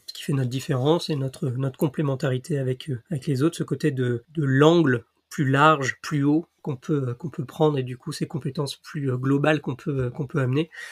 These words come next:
mais en complémentarité avec les autres professionnels qui vont justement pouvoir amener des spécificités plus, euh, précises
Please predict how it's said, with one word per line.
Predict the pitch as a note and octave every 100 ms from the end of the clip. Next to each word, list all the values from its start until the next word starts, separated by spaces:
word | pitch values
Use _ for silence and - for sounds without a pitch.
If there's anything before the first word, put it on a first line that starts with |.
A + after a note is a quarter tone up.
| -
mais | D3+
en |
complémentarité | B2 C#3+ D#3 C3+ C3 B2+ B2
avec | D3+ C3 -
les | B2+
autres | C3+
professionnels | - D3 B2+ C#3 D#3+
qui | D#3 D3+
vont | C3+ C#3+
justement | D3+ E3 D3+ F#3+
pouvoir | - C#3+ C3
amener | C3 C#3+ D#3 -
des | C3+ C3 A#2+ A2+
spécificités | - F3 - C#3+ D3+ - C#3+ - E3 -
plus, | - D3+ D3+ D3
euh, | C3+ B2 -
précises | - D#3 - F3+ D3